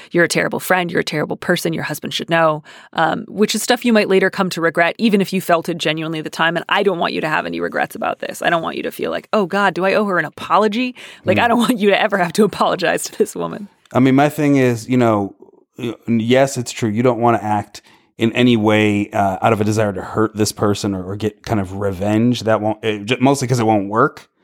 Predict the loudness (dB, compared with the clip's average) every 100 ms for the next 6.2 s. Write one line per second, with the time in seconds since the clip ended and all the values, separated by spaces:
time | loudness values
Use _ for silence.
0 | _ _ 2 4 6 4 2 0 -2 -12
1 | -14 -6 2 4 6 4 2 2 2 2
2 | 2 0 0 -2 -4 -4 -2 0 0 -2
3 | -6 -12 -20 _ 2 4 6 4 0 -2
4 | -2 -2 -4 -10 -2 0 2 0 0 2
5 | 2 2 0 -2 -2 0 -2 -2 0 0
6 | -6